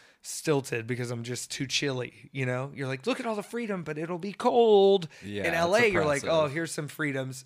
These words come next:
Speaker 1: and it's pretty warm. So I'll just be even more free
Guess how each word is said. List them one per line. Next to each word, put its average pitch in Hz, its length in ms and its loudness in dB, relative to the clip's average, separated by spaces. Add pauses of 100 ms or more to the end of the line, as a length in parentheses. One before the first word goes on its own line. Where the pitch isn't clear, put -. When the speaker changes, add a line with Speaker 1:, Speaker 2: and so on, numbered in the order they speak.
Speaker 1:
and 143 160 -6
it's 139 120 -8
pretty 180 260 -6
warm. 139 480 -2 (480)
So - 200 -4
I'll 127 140 2
just 135 240 -8
be 147 80 -2 (120)
even 143 180 -6
more 147 180 -6
free 131 480 -12